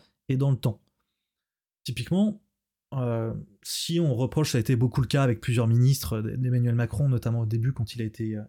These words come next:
élu, certains qui ont accepté de travailler dans son gouvernement et qui l'avaient critiqué avant,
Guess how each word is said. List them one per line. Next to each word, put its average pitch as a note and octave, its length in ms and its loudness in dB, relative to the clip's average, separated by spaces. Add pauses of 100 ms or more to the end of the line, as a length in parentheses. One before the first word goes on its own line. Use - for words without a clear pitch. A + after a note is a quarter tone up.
élu, E3+ 340 -2 (680)
certains C3+ 320 -2
qui - 120 -4
ont A#2+ 40 -2
accepté A#2 300 -4
de - 40 -8
travailler B2+ 220 -2
dans A2+ 80 0
son A#2 160 -4
gouvernement B2 560 2
et - 60 -4
qui - 140 -2
l'avaient B2 160 4
critiqué D3+ 600 0
avant, C3 360 0